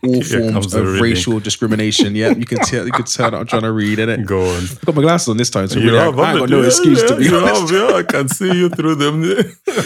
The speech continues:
Speaker 1: Uh, the right to
Speaker 2: Them
Speaker 1: family
Speaker 2: screens
Speaker 1: life,
Speaker 2: are no
Speaker 1: <laughs> the right to a fair trial, the right to life.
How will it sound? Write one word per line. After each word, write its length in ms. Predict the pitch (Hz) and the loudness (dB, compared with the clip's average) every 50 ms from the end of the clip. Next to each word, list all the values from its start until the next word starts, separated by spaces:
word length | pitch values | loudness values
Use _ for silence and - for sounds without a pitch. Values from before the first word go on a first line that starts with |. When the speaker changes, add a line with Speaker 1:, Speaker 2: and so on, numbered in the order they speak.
| 294 233 | -4 -2
Speaker 1:
Uh, 320 | - 180 165 170 139 135 131 | -2 -2 -2 0 0 -2 0
the 140 | 131 143 139 | 0 0 2
right 240 | 151 208 214 202 | 2 2 0 0
to 80 | 202 165 | -4 -4
Speaker 2:
Them 60 | - | 0
Speaker 1:
family 260 | 160 151 151 151 147 | 0 0 2 2 2
Speaker 2:
screens 420 | 147 147 147 143 143 139 143 123 117 | 2 2 4 4 4 4 4 2 2
Speaker 1:
life, 120 | 113 110 107 | 0 0 0
Speaker 2:
are 20 | |
no 160 | 113 131 151 | 0 -2 -2
Speaker 1:
<laughs> 340 | 170 - - - - - - | -2 -6 -10 -14 -18 -8 -6
the 160 | 233 185 185 | -2 -2 0
right 300 | 185 175 165 143 131 - - | 0 2 0 0 0 -2 0
to 100 | 160 143 | 0 -2
a 60 | 139 | 0
fair 220 | - 160 147 143 143 | 0 0 0 0 -2
trial, 360 | - - 143 131 131 131 131 | -2 -2 0 0 0 0 0
the 80 | 127 123 | 0 0
right 220 | 131 135 123 131 - | -2 -2 -2 -4 -4
to 100 | 131 120 | -4 -2
life. 440 | 123 127 127 127 127 127 - - | -2 0 0 -2 -2 -6 -10 -20